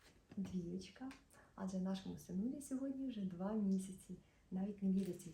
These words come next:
як швидко летить час. До речі, хто ще не знає, як звати нашого синочка, відкриваю вам секрет. У нас народився Артемчик із вагою три вісімсот,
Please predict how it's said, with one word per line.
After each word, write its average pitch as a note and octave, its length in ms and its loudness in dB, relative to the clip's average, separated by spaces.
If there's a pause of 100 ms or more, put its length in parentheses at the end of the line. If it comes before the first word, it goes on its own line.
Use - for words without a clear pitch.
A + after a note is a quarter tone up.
як G#3+ 300 -2
швидко F3+ 560 -4
летить E3+ 500 -4
час. - 580 -8
До F#3+ 100 2
речі, F#3+ 300 0
хто A3 220 -4
ще - 200 -2
не F#3 140 4
знає, A#3+ 480 0 (320)
як G#3 400 -2
звати G3 340 -2
нашого F3+ 420 -4
синочка, D3+ 720 -6 (160)
відкриваю F#3+ 540 0
вам F#3 260 4 (520)
секрет. A3+ 500 -4 (100)
У F#3+ 80 2
нас F#3 420 0
народився A#3 640 -4
Артемчик F3 840 -8 (540)
із F#3+ 180 2
вагою F#3 440 0
три F#3+ 240 2
вісімсот, F#3 720 -2